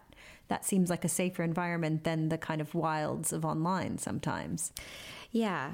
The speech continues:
Speaker 2: I, I think that's the thing. I mean, so here we have this kind of space that is gonna be occupied by children, um, and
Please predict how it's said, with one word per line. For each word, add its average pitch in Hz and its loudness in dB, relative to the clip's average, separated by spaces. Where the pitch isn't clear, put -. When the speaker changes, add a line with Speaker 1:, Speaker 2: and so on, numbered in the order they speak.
Speaker 2:
I, 208 0
I 208 2
think 240 6
that's 190 -2
the 196 2
thing. 185 2
I 165 4
mean, 170 4
so - 2
here 226 4
we 226 6
have 196 0
this 165 2
kind 175 4
of 165 2
space 190 2
that 165 -2
is 180 4
gonna 160 0
be 156 2
occupied 160 -2
by 156 -2
children, 160 0
um, 160 0
and 165 2